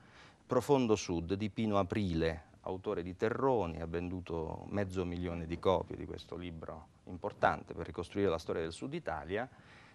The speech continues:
eh, e sarà in scena con Eugenio Bennato in questa prima assoluta. Poi, eh, la settimana successiva invece inizia una dieci giorni intensissima, perché faremo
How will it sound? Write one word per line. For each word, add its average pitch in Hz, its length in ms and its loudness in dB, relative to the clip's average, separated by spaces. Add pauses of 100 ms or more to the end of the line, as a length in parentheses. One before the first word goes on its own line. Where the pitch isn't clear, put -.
eh, 104 380 4
e 131 100 0
sarà 117 200 2
in 110 100 0
scena 101 280 2
con 101 160 0
Eugenio 92 400 0
Bennato 82 540 -2
in 90 80 -4
questa 85 280 -6
prima 85 340 -4
assoluta. 80 760 -4 (880)
Poi, 143 420 4
eh, 110 120 2
la 110 160 4
settimana 147 540 4
successiva 139 600 2
invece 113 380 4
inizia 107 360 2
una 101 200 4
dieci 120 360 0
giorni 113 400 6
intensissima, 98 1300 0
perché - 220 -10
faremo 101 600 2